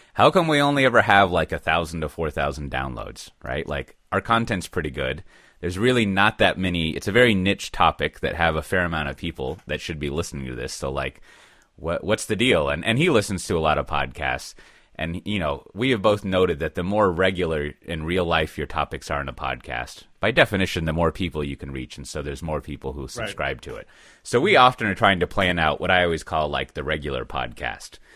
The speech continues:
Speaker 1: Uh,
Speaker 2: Right,
Speaker 1: and,
Speaker 2: right.
Speaker 1: and so that's these topics that, uh, that we've come at. Now, also, also, you know, I'm a big fan of the, uh, it's often two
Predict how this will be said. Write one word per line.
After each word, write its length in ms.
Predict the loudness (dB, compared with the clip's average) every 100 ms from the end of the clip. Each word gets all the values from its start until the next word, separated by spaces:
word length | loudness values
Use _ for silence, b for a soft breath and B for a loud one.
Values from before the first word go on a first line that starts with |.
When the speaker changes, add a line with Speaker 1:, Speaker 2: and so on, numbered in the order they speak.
| b b b
Speaker 1:
Uh, 240 | -2 0 2
Speaker 2:
Right, 340 | 2 2 0 -4
Speaker 1:
and, 200 | -6 -4
Speaker 2:
right. 80 | -2
Speaker 1:
and 200 | -2 2
so 140 | 6
that's 300 | 8 6 4
these 240 | -4 -4 2
topics 500 | 2 4 0 -4 -8
that, 300 | -8 -6 -6
uh, 180 | -6 -6
that 120 | -10
we've 160 | -10
come 180 | -10 -10
at. 140 | -6 2
Now, 140 | 4
also, 540 | 8 8 8 4 4 -2 b b 4
also, 240 | 4 4
you 100 | 4
know, 100 | 4
I'm 240 | 6 6
a 80 | 4
big 220 | 2 0
fan 420 | 0 0 2 0 -2
of 320 | -2 -4 -2
the, 320 | -4 -2 -2
uh, 300 | 0 0 -2 -6 _ _ _ _ -20 _ _ _ _ _ _
it's 100 | -4
often 380 | 2 2 2 -2
two 460 | -2 -2 0 0